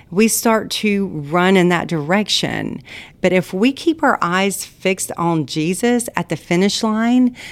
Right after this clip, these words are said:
then we can keep running with endurance. Does that mean that we're not gonna fall down sometimes or get tripped up or skin our knee or get a cramp? No, these are things that happen. But if we keep our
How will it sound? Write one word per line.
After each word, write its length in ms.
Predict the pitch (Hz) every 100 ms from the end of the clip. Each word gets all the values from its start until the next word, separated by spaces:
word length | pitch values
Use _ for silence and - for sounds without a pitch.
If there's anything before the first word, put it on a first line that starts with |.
| - -
then 240 | 196 180
we 100 | 226
can 220 | - 208
keep 400 | - - 254 254
running 840 | 180 160 175 208 196 151 139 143 147
with 260 | 156 190 185
endurance. 680 | 170 151 170 170 139 131 - - - -
Does 240 | 180 -
that 280 | 220 240 -
mean 280 | 175 190 208
that 100 | 165
we're 140 | 165
not 240 | 170 185
gonna 200 | 185 165
fall 400 | 151 - 151 170
down 360 | 160 160 175 156
sometimes 760 | - 147 139 - 139 127 135 123
or 140 | 127 - - 143
get 240 | 131 196 202
tripped 340 | - 170 -
up 340 | 156 147 143 139
or 100 | 139
skin 340 | - 233 220
our 180 | 208 180
knee 480 | 165 185 185 170 147
or 180 | 139
get 260 | 156 - 226
a 240 | 214 180 - - -
cramp? 560 | - 233 240 214 165
No, 540 | 202 226 294 254 196 185
these 380 | 208 254 240 285
are 120 | 277
things 340 | - 247 240
that 120 | 240
happen. 760 | 196 - 233 262 175 147 151 - - - - - -
But 280 | 254 269 -
if 200 | 190 175
we 120 | 190
keep 440 | 190 - - 277 277
our 160 | 208